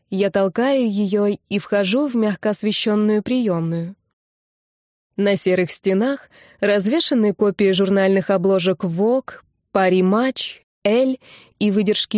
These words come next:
из журналов мод. Даже при беглом осмотре я делаю вывод, что каждый из них принадлежит одному из признанных мастеров-фотографов Марио Тестино, Патрику де Маршелье и Энни Лейбовиц.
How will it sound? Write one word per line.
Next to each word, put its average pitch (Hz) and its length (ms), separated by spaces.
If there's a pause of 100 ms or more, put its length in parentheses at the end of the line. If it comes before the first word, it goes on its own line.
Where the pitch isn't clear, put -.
из 208 60
журналов 214 560
мод. 165 260 (880)
Даже 180 320
при 185 120
беглом 185 360
осмотре 226 640 (280)
я 208 160
делаю 202 360
вывод, 262 320
что - 180
каждый 190 480
из 180 140
них 254 240
принадлежит 196 520
одному 196 360
из 190 120
признанных 196 560
мастеров-фотографов 202 1300 (160)
Марио 185 420
Тестино, 220 720 (140)
Патрику 196 520
де 170 160
Маршелье 196 800
и 220 180
Энни 220 420
Лейбовиц. 170 640